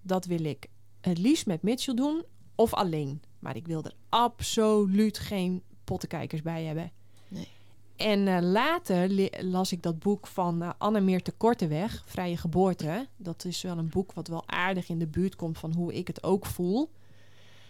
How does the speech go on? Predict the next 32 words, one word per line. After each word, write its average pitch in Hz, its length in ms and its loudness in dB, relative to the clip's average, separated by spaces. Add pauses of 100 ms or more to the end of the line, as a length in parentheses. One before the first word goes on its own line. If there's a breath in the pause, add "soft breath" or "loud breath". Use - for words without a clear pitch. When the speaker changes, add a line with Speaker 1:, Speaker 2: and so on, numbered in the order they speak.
(260 soft breath)
Speaker 1:
Ehm, 190 600 4
die 180 160 2
zei 254 440 2
ook, 160 300 2
daar 170 160 0
schrijft 185 340 -4
ze - 100 -4
ook - 180 -6
in, 170 160 -4
of 170 80 -2
daar 160 100 -2
legt 165 200 -6
ze 185 60 -6
ook 170 120 -6
uit, 170 220 -4
of 156 60 -10
ik - 80 -14
heb 160 100 -6
het 160 100 -6
ergens 151 220 -6
anders 160 200 -4
gelezen, 156 320 -4
weet 156 140 -2
ik 160 60 -4
niet 156 160 -4
eens 156 200 -8
precies. 180 420 -8
Maar 160 240 -4 (640 soft breath)
die 160 140 -4
zei 202 400 2
ook 160 280 0
van, 165 380 -2